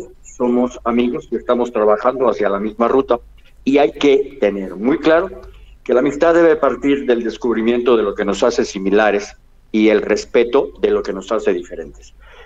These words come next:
Entonces, hemos encontrado fórmulas que permiten hacer que Latinoamérica empiece a construir un escenario que permita que la voz, que la acción y que la gestión de nosotros se note de manera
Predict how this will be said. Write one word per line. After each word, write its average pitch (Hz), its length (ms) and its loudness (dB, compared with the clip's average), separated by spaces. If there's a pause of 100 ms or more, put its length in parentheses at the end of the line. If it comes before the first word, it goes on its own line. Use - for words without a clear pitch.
(140)
Entonces, 190 500 2
hemos 175 240 0
encontrado 120 680 0
fórmulas 135 560 2 (460)
que - 100 2
permiten 147 540 2
hacer - 640 -2
que 107 160 0
Latinoamérica 127 800 0 (340)
empiece 143 320 0
a 175 80 2
construir 127 480 0
un 131 140 0
escenario 107 480 -2 (160)
que 127 120 2
permita 127 640 -2 (300)
que 110 100 -4
la 104 120 0
voz, 127 640 0 (480)
que 120 120 2
la 117 140 2
acción 135 600 0
y 127 120 -6
que 117 120 -2
la 107 120 2
gestión 131 460 0
de 139 100 2
nosotros 117 580 -2 (120)
se - 300 -2
note 147 340 0
de 127 100 4
manera 113 320 0